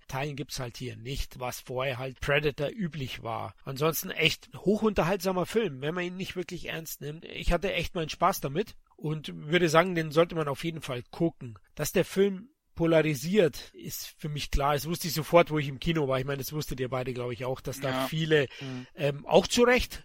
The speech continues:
Speaker 1: Kritik üben werden, weil manche Sachen sind nicht wirklich gelungen. Der Schnitt hat seine Schwächen. Ich habe erwähnt, die Struktur, du merkst einfach, da passt was nicht zusammen.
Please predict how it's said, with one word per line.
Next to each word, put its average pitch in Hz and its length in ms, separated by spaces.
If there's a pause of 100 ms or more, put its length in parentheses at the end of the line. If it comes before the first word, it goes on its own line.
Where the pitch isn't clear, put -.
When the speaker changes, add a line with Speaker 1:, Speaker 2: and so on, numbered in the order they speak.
Speaker 1:
Kritik 180 460
üben 160 380
werden, 123 360
weil 147 140
manche 185 300
Sachen 175 280
sind 190 200
nicht 269 160
wirklich 220 280
gelungen. 196 260 (260)
Der 156 120
Schnitt 190 480
hat 196 180
seine 160 380
Schwächen. 196 500 (400)
Ich - 140
habe 175 180
erwähnt, 165 320
die 151 80
Struktur, 190 600
du 196 100
merkst 170 500
einfach, 175 420
da 160 220
passt - 360
was 165 180
nicht 160 180
zusammen. 175 480